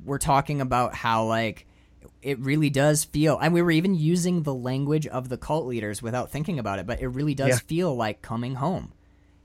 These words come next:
Speaker 1: We're,
Speaker 2: Yeah.
Speaker 1: you sent me a text, you're like, "Felt kinda like coming home, didn't it?" I was like, "It totally did." And then it took me days
Speaker 2: And that's
Speaker 1: to realize
Speaker 2: the language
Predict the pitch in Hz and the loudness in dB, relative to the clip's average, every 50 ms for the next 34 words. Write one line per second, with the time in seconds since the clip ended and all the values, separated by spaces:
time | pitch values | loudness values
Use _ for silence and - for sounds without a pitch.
0 | _ _ _ - 139 160 170 170 - - - 139 156 165 - - 185 196 208 202 | _ _ _ 0 2 4 4 4 2 -2 -4 -2 -2 0 2 0 0 2 2 0
1 | 175 151 - 175 226 254 - - - 135 123 117 110 - - 135 131 - - 143 | 2 2 2 2 2 0 -2 -4 -4 -2 -2 -2 -4 -4 -4 -2 -2 -2 -2 -4
2 | 139 143 143 143 123 - 135 135 135 123 135 151 180 175 120 107 147 175 160 120 | -2 0 -2 -2 -2 -2 -4 -2 -2 -2 0 0 0 0 0 -2 -2 -2 -2 -2
3 | 107 107 117 123 117 107 107 - - 113 107 117 127 131 123 117 160 190 175 123 | -2 -2 -2 -4 -4 -4 -6 -8 -6 -6 -4 -4 -2 -4 -2 -2 -2 -2 -2 -2
4 | 117 127 135 135 123 - - - 208 190 180 151 120 95 131 151 196 220 - - | -2 -4 -4 -4 -6 -6 -6 -6 -4 -2 -2 -2 -2 0 2 4 4 6 6 6
5 | 165 175 196 165 160 170 180 - 131 127 - 170 175 185 190 190 185 180 180 175 | 6 6 6 4 4 4 6 6 6 6 6 6 4 4 2 0 -2 0 0 0
6 | 165 - - | 0 -2 -8